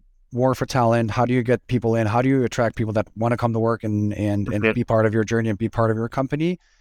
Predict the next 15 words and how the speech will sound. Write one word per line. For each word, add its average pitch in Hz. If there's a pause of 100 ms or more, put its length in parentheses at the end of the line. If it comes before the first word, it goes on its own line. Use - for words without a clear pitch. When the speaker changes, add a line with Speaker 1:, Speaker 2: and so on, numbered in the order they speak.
(320)
Speaker 1:
And 123
as 139
a, 123
as 110
an 123
employer, 147
you're 113
getting 117
evaluated 110
on 104
a 98
lot 107
of 95
things: -
your -